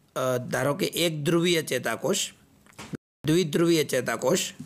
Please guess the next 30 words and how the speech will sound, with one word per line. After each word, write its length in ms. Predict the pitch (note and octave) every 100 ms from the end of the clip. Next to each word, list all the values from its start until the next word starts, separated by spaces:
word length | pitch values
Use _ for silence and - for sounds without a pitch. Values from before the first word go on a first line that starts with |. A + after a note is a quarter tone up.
| - -
અને 140 | D#3 D#3+
બહુધ્રુવીય 640 | C#3+ D3 C3 C3+ B2+ A2+
ચેતાકોષ. 500 | G#2+ G#2 G#2+ - - - - - - - - - - -
એક 200 | D#3+ F#3
ધ્રુવીય 260 | G#3+ A3+ A3
ચેતાકોષ 480 | G#3+ G#3 G#3 G#3+
કોને 240 | - G3 G3
કહેવાય? 300 | F3 E3 F3
તો 120 | F3+
કે 100 | F3
જેના 320 | D#3 D3 E3+
કોષના 680 | E3+ D#3 D#3 - D3 D#3 A3+ - - - - _ _ -
એક 280 | F#3+ F#3+
જ 180 | A#3 E3 - _
કોષકાય, 760 | - F#3 - - E3 E3+ E3 - - _
અ, 220 | C#3 C3+ -
જેના 280 | C3 D#3+ E3+
કોષકાયમાંથી 680 | E3 D#3+ - D#3+ D3 C#3 F3
એક 420 | - - G3 G3
જ 180 | A3+ F#3+
પ્રવર્ધ 540 | - D#3+ D#3 C#3 D3
નીકળતો 440 | C#3 C3+ C#3+ B2 A2
હોય, 200 | B2+ - - - _ _ -
એને 140 | E3+
આપણે 280 | F3 F3+ E3
એક 160 | D#3+
ધ્રુવીય 320 | D3 D#3+ D#3+ D3+
ચેતાકોષ 560 | C#3 B2+ C3 B2 A#2
કહીએ 280 | - A2 G2
છીએ. 220 | G2 -